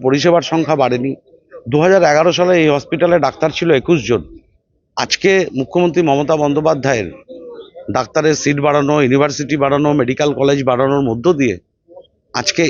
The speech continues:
এই হসপিটালে এই মুহূর্তে আজকের দিনে দাঁড়িয়ে এগারোতে ছিল একুশ জন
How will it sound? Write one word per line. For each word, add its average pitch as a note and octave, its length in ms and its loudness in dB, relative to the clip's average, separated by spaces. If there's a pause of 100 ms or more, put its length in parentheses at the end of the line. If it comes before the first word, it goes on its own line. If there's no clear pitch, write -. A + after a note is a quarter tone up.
(120)
এই E3+ 160 2
হসপিটালে E3 480 0 (200)
এই G3+ 140 2
মুহূর্তে F#3 340 2
আজকের E3 300 -2
দিনে D#3+ 240 0
দাঁড়িয়ে D3 260 2 (680)
এগারোতে D3+ 440 0
ছিল E3+ 140 0 (1120)
একুশ F3+ 340 0
জন F#3+ 100 2